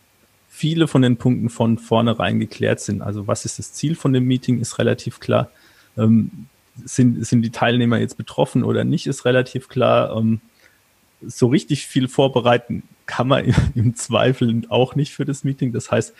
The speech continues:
alle kommen mit dem gleichen Wissensstand rein. Ähm, das Produktivsystem funktioniert nicht. Ähm, insofern ist es ein ganz gutes Beispiel, wie,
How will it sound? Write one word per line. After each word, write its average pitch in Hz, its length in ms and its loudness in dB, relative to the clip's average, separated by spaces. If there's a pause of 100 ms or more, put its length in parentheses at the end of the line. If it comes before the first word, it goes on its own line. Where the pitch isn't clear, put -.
(280)
alle 120 200 2
kommen 120 260 0
mit 117 160 0
dem 117 120 2
gleichen 113 420 0
Wissensstand 139 640 -2
rein. 143 340 2 (280)
Ähm, 117 300 2 (280)
das - 120 -4
Produktivsystem 135 800 -4
funktioniert 143 520 -2
nicht. 143 220 0 (1600)
Ähm, 127 280 4 (420)
insofern 131 420 2
ist 131 120 -2
es 135 120 -2
ein 127 80 4
ganz 127 220 2
gutes 135 300 -2
Beispiel, 123 460 -2
wie, 123 360 0